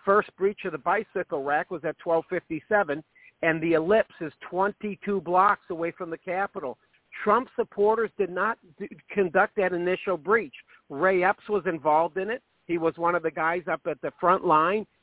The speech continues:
encouraging people to breach, uh, those few officers that were there, uh, with those bicycle racks. So the idea to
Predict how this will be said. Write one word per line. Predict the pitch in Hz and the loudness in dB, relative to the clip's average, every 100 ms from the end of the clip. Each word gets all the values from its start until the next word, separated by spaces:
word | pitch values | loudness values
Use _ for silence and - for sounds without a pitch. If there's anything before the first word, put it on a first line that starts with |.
| - | -8
encouraging | 143 139 - 185 196 170 190 | -6 -2 2 2 2 -2 -4
people | - 190 196 214 220 - _ _ | -2 -4 -2 -2 -2 -6 _ _
to | 180 | -6
breach, | 131 143 170 196 - - | -6 -2 0 0 -4 -4
uh, | 170 160 | 0 2
those | 160 175 170 - | 2 0 -2 -8
few | 190 214 196 | -4 0 4
officers | 175 175 - 190 - 175 131 | 4 2 -2 -8 -2 -2 0
that | 151 131 | 0 2
were | 156 135 113 | 0 0 2
there, | 131 135 165 233 _ _ _ - | 4 4 2 0 _ _ _ -4
uh, | 160 151 | 0 0
with | 156 - | -2 -4
those | 170 156 | -4 -4
bicycle | 165 175 - 165 202 180 | -4 -4 -4 -6 -4 -2
racks. | 180 214 - - | 0 -2 -4 -2
So | 196 185 _ - _ | 0 0 _ -20 _
the | 147 190 | -2 2
idea | 180 156 233 240 | 2 0 0 0
to | 190 | 0